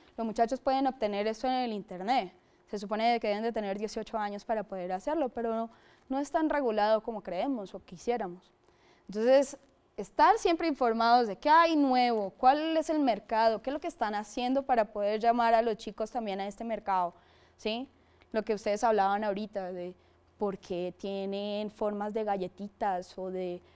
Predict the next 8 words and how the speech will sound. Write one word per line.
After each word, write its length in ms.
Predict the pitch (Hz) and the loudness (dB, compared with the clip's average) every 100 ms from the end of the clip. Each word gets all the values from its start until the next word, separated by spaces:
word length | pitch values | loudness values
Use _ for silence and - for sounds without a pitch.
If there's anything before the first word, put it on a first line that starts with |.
| _ - | _ -6
ositos 920 | 185 - 233 - - 208 170 170 - | -6 -6 -8 -8 -4 -2 -2 -6 -10
o 200 | 175 175 - | -10 -10 -6
cosas 300 | 208 226 226 | -4 0 -2
así, 240 | 214 214 | -2 -6
l-, 320 | 208 214 202 226 | -6 -6 -6 -4
los 180 | 214 - | -4 -2
comestibles, 720 | 220 175 - 294 254 170 - - - | -6 -6 -4 -2 -2 -6 -10 -20 -10
¿no? 260 | 226 214 | -4 -4